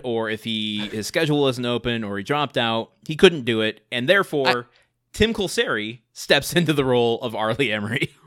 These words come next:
Speaker 2: Uh, you're, you're sitting here talking like, "Oh, yeah, it could be schedule conflict," or say, yeah, like, there, all these di-, all these complicated reasons, like, an extenuating, uh, outside factors for why an, an esteemed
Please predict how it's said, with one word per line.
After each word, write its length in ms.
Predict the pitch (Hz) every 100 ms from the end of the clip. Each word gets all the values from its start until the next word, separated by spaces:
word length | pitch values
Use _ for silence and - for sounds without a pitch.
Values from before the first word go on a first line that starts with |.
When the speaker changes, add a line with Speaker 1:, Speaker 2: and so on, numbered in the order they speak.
| - - _ 233
Speaker 2:
Uh, 20 |
you're, 220 | 220 269
you're 200 | 196 254
sitting 360 | 226 311 294 262
here 160 | 240
talking 320 | 226 196 196 175
like, 200 | 151 139
"Oh, 280 | 180 202
yeah, 180 | 185 208
it 60 | 165
could 120 | 151
be 120 | 143
schedule 420 | - 117 143 165
conflict," 760 | 156 143 151 156 151 160 160 160
or 20 |
say, 260 | 110 139 139
yeah, 80 | 139
like, 260 | 110 - 110
there, 180 | 131 127
all 140 | 185
these 220 | 240 202
di-, 100 | 190 202 -
all 160 | 202
these 160 | 233 247
complicated 640 | - 220 220 220 220 180
reasons, 560 | 165 180 170 147 131 139 -
like, 300 | 156 143 143
an 100 | 147
extenuating, 720 | - - 165 156 156 143 131 -
uh, 160 | 127 135 -
outside 460 | 143 - 156 139 -
factors 420 | 131 131 120 -
for 160 | 131
why 300 | 117 117 120 110
an, 300 | 123 117 113 123
an 280 | 117 113 113
esteemed 640 | 127 - 160 151 147 139